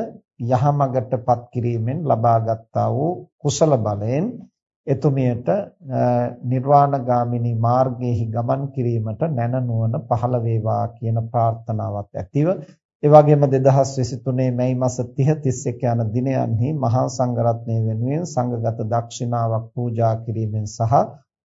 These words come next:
සියලු ලෝකවාසීන් උදෙසා සදහම් දෙසුමක් පැවැත්වීමෙන් රැස් කරගත්තා වූ කුසල බලයෙන්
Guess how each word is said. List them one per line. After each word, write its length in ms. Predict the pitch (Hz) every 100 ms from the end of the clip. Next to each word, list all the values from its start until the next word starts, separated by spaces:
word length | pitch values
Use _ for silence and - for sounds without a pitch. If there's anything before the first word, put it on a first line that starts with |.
| _ -
සියලු 340 | 160 170 165
ලෝකවාසීන් 880 | 143 135 135 135 131 127 - 123 120
උදෙසා 600 | 113 120 117 123 131 196 - - 123
සදහම් 600 | - 135 143 147 156 151
දෙසුමක් 480 | 123 113 123 127 -
පැවැත්වීමෙන් 840 | 123 117 123 - 120 117 120 147
රැස් 200 | 123 113
කරගත්තා 640 | - 117 110 113 - 113 113
වූ 200 | 110 113
කුසල 400 | 131 - 151 117
බලයෙන් 500 | 107 104 123 156